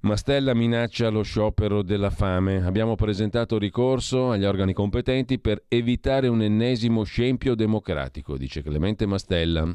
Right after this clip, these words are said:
Commenta anche Salvini: "È giusto il confronto tra i principali leader". Sulla sette si offre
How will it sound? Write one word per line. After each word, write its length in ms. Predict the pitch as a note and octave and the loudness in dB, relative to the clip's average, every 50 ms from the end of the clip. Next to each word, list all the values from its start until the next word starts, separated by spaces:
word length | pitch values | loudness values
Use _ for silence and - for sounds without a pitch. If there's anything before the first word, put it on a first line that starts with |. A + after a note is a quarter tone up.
| D#2 - | -6 -4
Commenta 480 | - E2+ F2+ G2+ A#2 A#2 G2+ - - | -2 0 2 2 2 0 0 -2 -2
anche 200 | F#2 F#2+ F2 G#2 | -2 0 -2 -2
Salvini: 440 | F#2+ - C3 A#2+ A#2+ C#3 C#3 C3 A2+ | -2 -2 -4 -2 0 0 0 2 2
"È 120 | G2+ G2+ | 0 0
giusto 360 | G#2 F#2 A2+ B2+ C#3 - - A#2+ | 0 0 0 0 0 0 -2 -2
il 80 | G2+ | -2
confronto 600 | - - A#2+ C3 - - E2+ E2 D2 C#2+ - F2 D#2+ | 0 -2 -4 -4 -2 -4 -4 -4 -4 -4 -4 -6 -4
tra 160 | - E2+ E2+ | -2 -4 -4
i 80 | E2 | -2
principali 760 | - - A2 A#2+ A2 - A2 G2+ - D2+ C#2 C#2+ D2+ D#2 - _ | -2 -2 -2 -2 -2 -4 -6 -4 -2 -4 -2 -2 -4 -6 -6 _
leader". 580 | - F2+ F#2 F2+ E2+ D#2 D#2+ E2 E2 D#2+ E2+ F2+ | -6 -2 -2 0 -2 -2 -2 0 0 0 0 0
Sulla 240 | - G2 F#2+ G#2 | 0 0 0 0
sette 400 | - - - F2 F2 - - F#2 | 0 0 -2 -2 -2 0 -2 -4
si 160 | F2 - - D#2+ | -4 -2 -2 -2
offre 400 | D2 C#2+ C#2 - D#2+ D#2 D2+ | -2 -2 -4 -4 -4 -4 -4